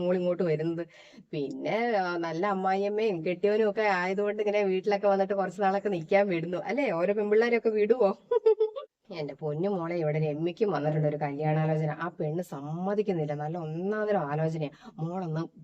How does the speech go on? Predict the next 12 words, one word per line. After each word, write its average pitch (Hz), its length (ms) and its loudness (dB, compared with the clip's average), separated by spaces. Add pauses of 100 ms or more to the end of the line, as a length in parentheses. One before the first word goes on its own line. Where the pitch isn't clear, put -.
(100)
പറഞ്ഞ് 156 280 -4 (240)
മനസ്സിലാക്കാൻ 165 520 -6
നോക്ക്. 143 200 -10 (280)
മോള് 175 320 0
പറഞ്ഞാലേ 151 340 -2 (140)
അനുസരിക്കും, 147 460 -6 (120)
ഞങ്ങള് 156 300 -2
പറഞ്ഞിട്ട് 156 300 -4
ആ - 20 -4 (240)
പെണ്ണിന് 156 260 -4 (140)
മനസ്സിലാകുന്നില്ലെന്നേ. 151 760 0 (220)
ഓ, 202 40 -8